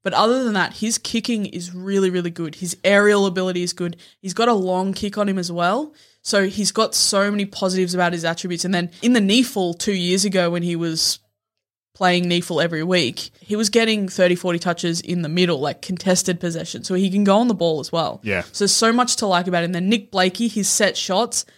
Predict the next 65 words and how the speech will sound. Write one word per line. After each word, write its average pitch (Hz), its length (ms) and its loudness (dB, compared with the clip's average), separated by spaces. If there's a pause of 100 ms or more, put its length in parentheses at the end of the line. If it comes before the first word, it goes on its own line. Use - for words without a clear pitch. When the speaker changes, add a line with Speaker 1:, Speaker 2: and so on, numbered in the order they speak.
Speaker 1:
<coughs> - 200 -10
amazing. 202 720 2
His 202 200 -2
set - 220 0
shots 208 240 -4
are 185 60 -2
beautiful. 180 720 -6
He 165 100 -6
never 180 360 -2
misses. 185 540 -4 (560)
There's 202 200 2
just, - 280 0
uh, 170 260 2
I'm 165 280 -2
very 180 260 0
excited 175 280 -4
about 165 140 -4
the 147 80 -10
young 151 220 -10
Swans. - 380 -16
Speaker 2:
Well, 214 100 2
that's 226 140 2
the 196 80 -2
thing. 170 80 4
Like, 127 140 2
people 160 240 2
are 139 60 6
like, 127 220 4
"Oh, 147 180 6
they're 135 100 0
not 143 120 2
gonna 139 120 0
make 117 160 4
finals." 120 460 2
I, 135 140 2 (160)
I - 80 -6
feel 202 260 2
like 208 400 2 (260)
that's 135 160 -8
not 151 140 0
what 135 140 -2
they're 127 100 -2
trying. 117 540 0
I 110 80 -2
feel 135 160 0
like 127 120 2
they're, 123 120 0
they're 110 240 -2
trying 127 320 0
to - 60 -6
transition 113 460 0
on 107 80 0
the 104 80 0
run, 104 260 2
and 104 100 -2
it 104 80 -4
hasn't 113 420 -2
worked. 104 280 0
So 110 100 -2
they're 104 100 0
like, 104 160 -2
"Right, 120 180 4
we're 110 60 -2
just 101 100 -2
gonna 110 140 -2